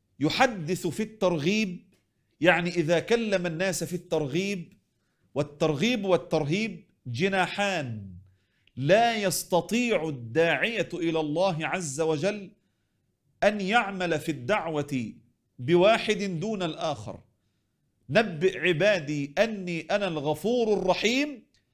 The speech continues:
وأن عذابي هو العذاب الأليم". كان الزهري إذا تكلم في الترغيب، يقول الليث: "فتقول لا يحسن إلا هذا"، يعني كان داعية مفوها،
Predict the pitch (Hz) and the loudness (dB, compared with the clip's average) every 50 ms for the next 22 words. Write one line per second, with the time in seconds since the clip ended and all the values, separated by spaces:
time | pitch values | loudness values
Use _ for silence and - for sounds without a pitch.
0 | _ _ - 120 147 147 175 196 196 185 175 170 170 151 165 165 135 160 208 233 | _ _ -2 0 2 4 4 2 0 0 -2 0 0 0 0 0 0 0 0 -2
1 | 220 185 170 180 160 143 175 180 180 165 147 127 147 139 127 170 170 156 127 127 | -2 -4 -4 -4 -2 0 0 2 2 0 0 0 -2 -2 -2 -4 -4 -4 -6 -6
2 | 135 127 - 135 127 127 143 156 131 104 92 - - _ _ _ _ _ _ _ | -8 -8 -8 -8 -6 -6 -6 -6 -6 -8 -12 -16 -20 _ _ _ _ _ _ _
3 | _ _ _ _ _ _ _ _ _ _ _ _ _ _ _ - 196 240 262 254 | _ _ _ _ _ _ _ _ _ _ _ _ _ _ _ 2 4 4 6 4
4 | 240 214 165 147 175 190 170 190 240 226 208 196 185 180 165 156 170 156 - - | 2 0 0 0 0 2 2 2 2 2 0 0 2 2 2 2 2 0 0 -2
5 | 156 - - 233 240 233 220 214 202 185 160 180 185 180 - - 180 175 165 143 | -2 0 2 0 0 2 0 0 0 0 0 -2 -2 -4 0 0 2 2 2 2
6 | 165 214 247 269 285 262 - - _ _ _ _ _ _ _ _ _ - 123 135 | 2 2 2 2 0 -2 -6 -16 _ _ _ _ _ _ _ _ _ -6 -4 -4
7 | 135 - 196 208 196 180 185 180 170 175 220 240 226 170 - - - _ _ _ | -2 0 2 2 4 4 2 2 2 2 0 0 0 -6 -8 -12 -18 _ _ _
8 | _ _ _ _ _ _ - - - 143 139 143 151 143 147 - 190 226 233 233 | _ _ _ _ _ _ -14 -8 -6 -4 0 0 0 0 0 -2 -2 -2 -2 0
9 | 208 202 190 175 175 170 165 160 196 208 - - - - 175 175 165 156 139 185 | 0 2 2 4 4 4 2 0 -2 -4 -4 -6 -6 -6 -6 -6 -6 -4 0 0
10 | 185 175 165 156 151 135 123 131 165 151 117 92 - 92 - _ _ _ _ _ | 0 0 0 0 0 0 0 -2 -2 -4 -4 -8 -12 -16 -20 _ _ _ _ _
11 | _ _ _ _ _ _ - 135 175 170 160 175 170 151 - 190 226 240 226 214 | _ _ _ _ _ _ 2 4 4 4 4 4 0 0 2 2 2 2 2 2
12 | 196 170 170 175 170 147 160 196 190 180 - - - 131 123 117 107 98 92 95 | 0 4 4 4 4 4 2 0 -2 -4 -4 -4 -4 -6 -6 -8 -10 -12 -14 -18
13 | - _ _ - 135 156 175 160 170 - 175 165 156 143 156 175 160 156 147 131 | -20 _ _ -10 -6 -4 -4 -4 -2 -2 0 0 0 0 0 0 0 -2 -4 -6
14 | 120 110 | -6 -8